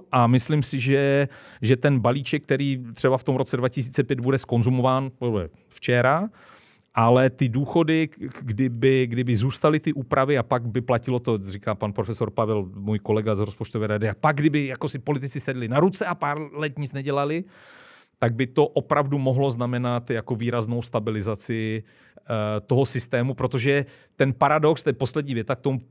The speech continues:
paradox dneška je, že my máme ty nejsilnější ročníky, které jsou dneska na trhu práce, ty jsou zapojeny do trhu práce. Dneska by jsme měli mít ten důchodový systém v přebytku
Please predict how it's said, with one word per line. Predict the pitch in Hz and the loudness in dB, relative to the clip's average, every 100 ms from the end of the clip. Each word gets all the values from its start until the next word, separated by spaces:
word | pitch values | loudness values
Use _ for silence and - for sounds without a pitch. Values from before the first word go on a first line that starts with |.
| _ | _
paradox | 151 147 175 165 175 139 | 4 4 4 2 2 0
dneška | 110 123 156 - - 165 | -2 2 2 0 -2 0
je, | 127 107 110 135 196 - _ _ _ - | 0 0 0 -2 -6 -14 _ _ _ -6
že | 120 131 | 0 0
my | 151 | 2
máme | 185 180 170 170 170 165 165 165 _ _ _ _ _ _ | 2 2 0 -2 -2 -4 -4 -8 _ _ _ _ _ _
ty | 165 160 160 | 4 4 2
nejsilnější | 131 147 196 - 196 180 170 - 160 156 160 165 _ | 2 6 6 6 -2 -2 -6 -6 -8 -8 -8 -12 _
ročníky, | 135 135 - 147 143 156 | 0 0 -2 -6 -4 -6
které | - 143 143 | -2 -2 0
jsou | - 143 | -2 -4
dneska | 131 156 - | 0 -2 0
na | 156 | -2
trhu | 147 143 | -2 -2
práce, | 143 110 95 - 101 135 202 _ _ _ _ _ _ _ - | -2 -4 -4 -6 -6 -8 -10 _ _ _ _ _ _ _ -6
ty | 135 | -4
jsou | - 160 | 0 0
zapojeny | 117 160 - 185 165 143 | 2 0 2 0 0 -2
do | 135 | -2
trhu | 127 123 | -4 -6
práce. | 117 110 101 - 104 143 _ _ _ - | -6 -6 -6 -8 -8 -10 _ _ _ -16
Dneska | 98 120 131 160 214 - - 185 175 185 | -4 -2 2 6 6 4 -2 0 0 0
by | 135 107 180 | 0 4 4
jsme | 175 151 | 2 -2
měli | 151 147 165 160 | 0 0 0 0
mít | 165 160 | -4 -4
ten | - 147 | -2 -2
důchodový | 147 160 160 | -2 -2 -2
systém | 151 156 180 170 | -2 -4 -2 -4
v | |
přebytku | - 196 202 - 92 | 4 4 4 -2 -12